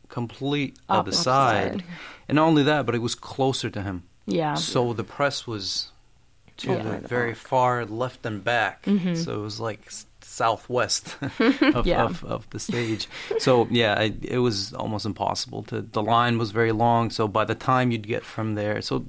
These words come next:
Speaker 1: those are difficulties that you face, but,
Speaker 2: Mm-hmm.
Speaker 1: um, you kinda have to make do with whatever you get. So I was just trying to pay attention to the questions 'cause of the line. I, I knew for sure I wasn't gonna get my chance.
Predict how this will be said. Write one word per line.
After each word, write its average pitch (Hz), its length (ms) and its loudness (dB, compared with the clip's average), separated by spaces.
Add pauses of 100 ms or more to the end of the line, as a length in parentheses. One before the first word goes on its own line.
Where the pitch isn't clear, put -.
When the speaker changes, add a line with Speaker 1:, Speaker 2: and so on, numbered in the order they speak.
(100)
Speaker 1:
those 202 200 2
are 175 80 6
difficulties 120 680 -2
that 107 200 -2
you 107 300 -6
face, - 520 0
but, - 280 0
Speaker 2:
Mm-hmm. 190 240 0
Speaker 1:
um, 110 300 -4
you 113 100 -4
kinda 104 240 -4
have 104 200 -6
to 113 80 -6
make 104 240 -4
do 107 160 -4
with 104 220 -8
whatever 107 300 -4
you 104 100 -4
get. - 260 -6
So - 200 -2
I - 40 0
was - 160 -6
just - 220 -8
trying - 240 -6
to - 100 -12
pay - 140 -8
attention - 400 -8
to - 20 -10
the 107 100 -8
questions 98 380 -8
'cause 95 280 -12 (560)
of - 100 -6
the 92 100 -8
line. 92 400 -4
I, 92 220 -8 (560)
I 98 120 -6
knew 101 140 -6
for - 140 -10
sure 117 320 -6
I - 40 -6
wasn't - 260 -6
gonna - 160 -6
get 120 120 -6
my 113 120 -4
chance. 113 440 -6